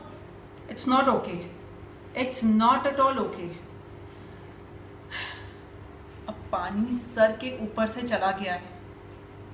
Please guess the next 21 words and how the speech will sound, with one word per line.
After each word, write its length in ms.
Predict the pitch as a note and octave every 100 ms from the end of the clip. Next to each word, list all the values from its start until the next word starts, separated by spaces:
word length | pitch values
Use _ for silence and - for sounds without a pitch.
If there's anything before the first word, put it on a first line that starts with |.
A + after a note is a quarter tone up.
| - - - - -
मेरी 280 | A3 A#3 D#4+
और 120 | F#4
मेरी 220 | C#4+ C#4 E4+
बच्ची 340 | A3 G#3+ - E4
का 140 | B4+
इस 180 | A#4+ -
घर 140 | C#4
में 160 | B3 F#4
रहना 260 | D4 D4 F#4+
मुश्किल 380 | A#3+ A#3 F#4 F#4+
हो 120 | E4
गया 200 | A#3+ A#3
है। 160 | A3 G#3 - - - - - - - - - - - - - - - - - - - - - - - - - - - - - - - - - - -
इसीलिए 540 | A#3 - D#4 C4+ A3+ A#3+
मैं 180 | A#3 A3+
तुम्हें 560 | A#3 G#3+ B3 B3 F3 E3+
लास्ट 380 | G3+ A#3+ - A3
वार्निंग 360 | G3 G3+ G#3
दे 140 | F#3+ F3+
रही 220 | F3+ E3+
हूं 100 | E3+